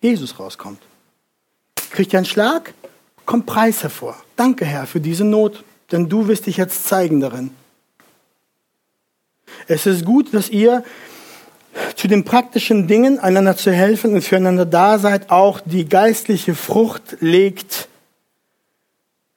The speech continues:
füreinander zu beten, einander zu segnen,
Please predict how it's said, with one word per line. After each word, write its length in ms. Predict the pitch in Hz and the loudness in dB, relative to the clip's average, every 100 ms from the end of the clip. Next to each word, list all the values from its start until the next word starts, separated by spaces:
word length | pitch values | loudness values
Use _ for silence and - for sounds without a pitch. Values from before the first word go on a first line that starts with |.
| _ _ _ _ _ _ _ _ _ | _ _ _ _ _ _ _ _ _
füreinander 580 | - - 175 180 180 175 | -16 -4 -2 0 0 -2
zu 140 | 175 160 | -2 -2
beten, 500 | 156 160 156 127 113 - - _ _ _ _ _ _ _ _ _ _ _ _ _ _ | 0 0 -2 -10 -12 -20 -20 _ _ _ _ _ _ _ _ _ _ _ _ _ _
einander 360 | - 139 156 160 | -6 -2 0 -2
zu 140 | 170 | -4
segnen, 540 | 156 139 151 139 117 | -4 -2 -2 -2 -10